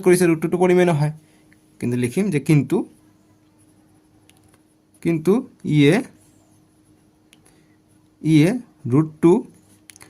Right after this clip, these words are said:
অপৰিমেয় সত্যৰ বিৰোধ কৰে। অপৰিমেয়, অপৰিমেয় সত্যৰ, এই সত্যৰ, এই সত্যৰ বিৰোধ কৰে,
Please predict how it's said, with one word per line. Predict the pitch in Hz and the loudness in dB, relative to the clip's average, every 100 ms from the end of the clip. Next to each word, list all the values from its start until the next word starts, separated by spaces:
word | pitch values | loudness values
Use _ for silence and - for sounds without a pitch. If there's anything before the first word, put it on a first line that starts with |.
| _ _ _ | _ _ _
অপৰিমেয় | - 180 185 202 185 175 226 | -4 -2 2 4 4 2 2
সত্যৰ | 165 156 190 190 | 0 -2 0 2
বিৰোধ | 143 123 - | 2 2 -2
কৰে। | 92 127 - _ _ _ _ _ _ - - | -8 -8 -18 _ _ _ _ _ _ -10 -4
অপৰিমেয়, | 139 - 165 156 127 185 226 - _ _ _ _ _ _ _ _ _ _ _ _ _ _ _ _ _ _ - | -2 0 4 4 4 0 -4 -12 _ _ _ _ _ _ _ _ _ _ _ _ _ _ _ _ _ _ -4
অপৰিমেয় | 139 147 170 151 160 - | -2 0 2 2 2 0
সত্যৰ, | 151 - - 156 - | -2 -2 -2 -2 0
এই | 170 151 | 0 2
সত্যৰ, | 131 - 160 226 247 _ _ _ _ _ _ _ _ _ _ _ _ _ _ _ _ _ _ | -2 -2 -4 -4 -8 _ _ _ _ _ _ _ _ _ _ _ _ _ _ _ _ _ _
এই | 156 139 - | -8 -6 -4
সত্যৰ | 127 - - 139 247 254 _ _ _ _ _ _ _ _ _ _ _ _ _ _ | -6 -6 -6 -4 -4 -10 _ _ _ _ _ _ _ _ _ _ _ _ _ _
বিৰোধ | 117 117 147 151 - - | -6 0 4 2 0 -6
কৰে, | - | -10